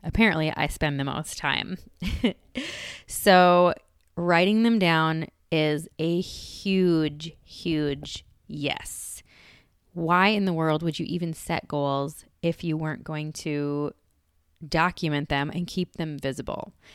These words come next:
This is a really important step, guys. Don't discount it and don't skip it. If you can, I'm gonna encourage you to go a step farther and create a vision board.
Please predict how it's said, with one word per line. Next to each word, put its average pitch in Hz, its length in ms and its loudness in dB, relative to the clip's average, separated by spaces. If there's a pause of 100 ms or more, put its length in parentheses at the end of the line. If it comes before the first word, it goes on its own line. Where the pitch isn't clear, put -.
(120)
This 180 180 0
is 170 120 -2
a 156 100 0
really 160 420 0
important 151 380 -2
step, - 260 -4
guys. 143 380 0 (160)
Don't 160 280 -2
discount 160 460 -6
it 151 240 -6
and 151 220 -12
don't 139 260 -6
skip - 300 -10
it. - 180 -8 (1080)
If 226 200 0
you 190 100 -2
can, 165 640 -2 (600)
I'm 220 100 4
gonna 415 120 4
encourage 190 480 0
you 175 120 -2
to 185 140 -6
go 165 140 -4
a 170 40 -2
step 160 240 -6
farther 160 480 0
and 156 220 -6
create 151 300 -2
a 151 100 -4
vision 139 420 -8
board. - 440 -14